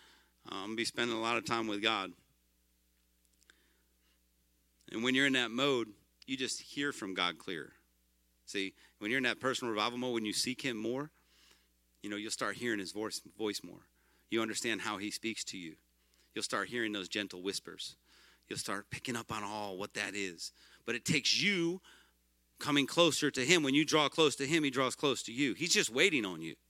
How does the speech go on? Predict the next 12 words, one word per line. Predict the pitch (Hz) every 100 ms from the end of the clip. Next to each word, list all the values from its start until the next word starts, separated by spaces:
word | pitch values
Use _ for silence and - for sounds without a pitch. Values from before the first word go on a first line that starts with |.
| _ _ _ _ _
He's | - 175 170
waiting | 156 160 120
on | 104
you. | 95 87 -
He's | 254 -
speaking | - 285 262 185
to | 190 175
us | 160
the | 175 156
whole | 180 156
time. | 269 262 127 - - _ _ _ _ _ _ _ _ _ _ _ _ _ _ _ _ _ _ _ _
But | - -